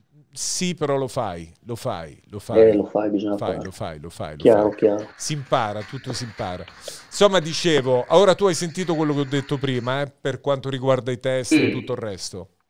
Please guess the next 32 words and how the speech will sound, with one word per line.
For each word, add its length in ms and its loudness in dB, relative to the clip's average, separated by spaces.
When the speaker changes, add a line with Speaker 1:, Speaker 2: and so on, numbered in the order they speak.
Speaker 3:
Sì. 60 -4
Speaker 1:
Per 140 0
noi 200 4
la 80 2
cosa 300 -2
più 160 -2
importante 580 -4
è 40 -4
che 100 -8
voi 200 -4
state 200 -2
tutti 240 -4
insieme, 420 -2
tutti 320 -8
tranquilli, 640 -4
fan, 440 -4
ci 180 -12
si 100 -8
rilassa 520 -4
e 60 -8
ci 200 -10
si 160 -8
diverte. 560 -8
Una 140 -6
settimana, 720 -4
sì, 480 -4
bisogna 540 -4
lavorare, 520 0
ma 140 -4
lavorare 600 0
tra 260 2
virgolette, 1000 2